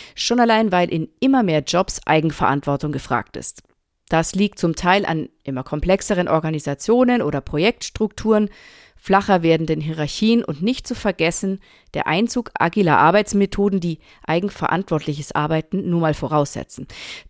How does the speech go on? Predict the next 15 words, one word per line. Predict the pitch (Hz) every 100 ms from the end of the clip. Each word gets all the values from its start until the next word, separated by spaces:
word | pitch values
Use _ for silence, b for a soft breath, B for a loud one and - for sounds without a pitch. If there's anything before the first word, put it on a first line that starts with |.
| -
Doch | 185 196
was | 233 -
brauchen | - 165 165 170 226 254 233
Mitarbeiter | 233 - 202 196 196 202 -
ohne | 170 160
Führungsfunktion, | - 226 247 - - 202 - 202 190
um | 165
in | 160 151
solch | 139 156 233 -
komplexen | 196 190 185 220 -
Strukturen | - - 175 - 214 214 -
lateral | 139 151 160 139 127
führen | - 175 220
zu | 233 240
können? | - 262 294